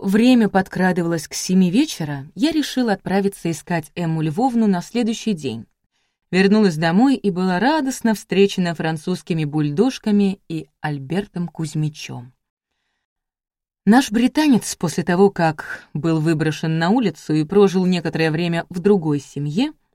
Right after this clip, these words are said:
растерял свою суровость и порой напоминает ласкового котенка. О том, как Альберт Кузьмич временно попал к другим людям,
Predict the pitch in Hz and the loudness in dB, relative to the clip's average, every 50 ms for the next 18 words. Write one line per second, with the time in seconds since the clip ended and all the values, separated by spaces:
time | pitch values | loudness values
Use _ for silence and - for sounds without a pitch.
0 | _ _ _ _ _ _ _ _ _ _ _ - 262 285 - - 311 302 302 311 | _ _ _ _ _ _ _ _ _ _ _ -2 -2 -2 0 0 0 2 2 4
1 | 294 240 - - 160 160 156 147 147 - 165 165 226 277 269 240 220 202 - - | 2 2 0 -2 -2 -2 -2 -2 -2 -4 -2 0 0 0 0 0 -2 -4 -6 -10
2 | - - _ _ - 185 175 160 - 190 220 294 339 302 226 196 - 170 170 160 | -20 -20 _ _ -4 -4 -4 -2 -2 -2 -2 0 0 0 0 0 0 -2 -4 -2
3 | 170 180 202 202 190 180 - _ _ 143 156 175 233 269 262 - - - 190 185 | -2 0 0 0 0 -2 -4 _ _ -8 -4 -2 0 0 -2 -4 -8 -10 -12 -10
4 | 180 180 185 180 - 165 156 - - - 143 143 139 135 131 - - 143 139 _ | -8 -8 -8 -8 -8 -10 -12 -12 -14 -14 -12 -12 -12 -12 -14 -16 -20 -20 -20 _
5 | _ _ _ _ _ _ _ _ _ _ _ _ _ _ _ _ _ _ _ _ | _ _ _ _ _ _ _ _ _ _ _ _ _ _ _ _ _ _ _ _
6 | _ _ _ _ _ _ _ - 294 294 - _ 226 226 202 160 151 151 151 - | _ _ _ _ _ _ _ -6 -6 -6 -4 _ -2 0 0 0 0 -4 -6 -8
7 | 160 156 156 151 - - 165 160 156 151 170 165 - - - 175 151 165 175 185 | -8 -8 -8 -8 -8 -8 -6 -6 -4 -4 -6 -6 -6 -8 -8 -6 -4 -2 0 0
8 | 180 - - 160 165 160 160 156 156 156 151 156 156 - 151 151 - 151 151 151 | -2 -2 -4 -6 -4 -4 -2 -2 -2 -2 -2 -4 -4 -6 -8 -8 -6 -4 -4 -4
9 | 143 151 151 147 147 143 151 151 156 214 285 285 208 165 147 143 | -2 -2 -2 -2 -2 -2 -4 -2 -2 0 -2 -2 -2 -4 -6 -8